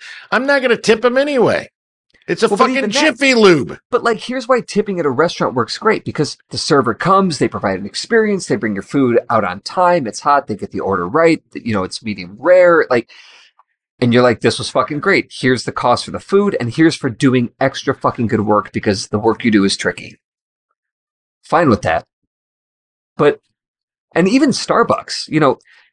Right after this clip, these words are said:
Speaker 2: "You got my drink right, you, you got it on time, it was quick, you've got a long line, you're doing a lot of shit.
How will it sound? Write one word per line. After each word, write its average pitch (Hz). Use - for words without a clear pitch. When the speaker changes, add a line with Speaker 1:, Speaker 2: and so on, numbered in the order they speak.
Speaker 2:
"You 127
got 127
my 107
drink 170
right, 156
you, 113
you 117
got 113
it 98
on 90
time, 156
it 104
was -
quick, -
you've 120
got 104
a -
long 104
line, 131
you're 101
doing 107
a 98
lot 90
of 90
shit. -